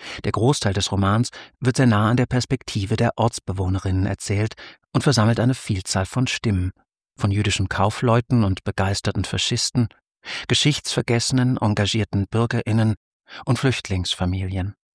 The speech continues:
Die vielen Einzelkapitel setzen an jeweils unterschiedlichen Zeitpunkten an und verzichten auf eine klassische Chronologie.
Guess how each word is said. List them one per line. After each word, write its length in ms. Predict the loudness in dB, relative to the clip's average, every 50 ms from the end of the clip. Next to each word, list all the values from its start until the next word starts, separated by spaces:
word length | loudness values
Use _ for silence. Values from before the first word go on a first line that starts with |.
| _ _ _ _ _ _ -16 -14 -12 -10 -6 -4
Die 80 | -2
vielen 240 | 0 2 4 4 4
Einzelkapitel 800 | 2 2 2 0 0 0 -2 -2 -2 -4 -4 -4 -2 -2 -2 -2 -2 -4 -8 -12 -6
setzen 300 | -2 0 0 0 2 2
an 80 | 2 4
jeweils 340 | 4 4 4 4 2 0 0
unterschiedlichen 680 | 2 4 4 4 4 2 2 0 -2 -2 -2 0 0 -2
Zeitpunkten 760 | 0 0 0 -2 -2 -2 -4 -4 -2 -2 -2 -2 0 0 0
an 300 | 2 2 2 4 4 4
und 200 | 4 2 2 0
verzichten 640 | 0 -4 -4 -2 -2 -2 -2 -2 -2 0 0 2 2
auf 180 | 2 0 -2
eine 220 | -2 -2 -2 -2 -2
klassische 500 | -2 -2 -2 -2 -2 -2 -4 -4 -4 -4
Chronologie. 840 | -4 -4 -2 -2 0 0 0 -2 -4 -6 -8 -8 -6 -6 -8 -10 -14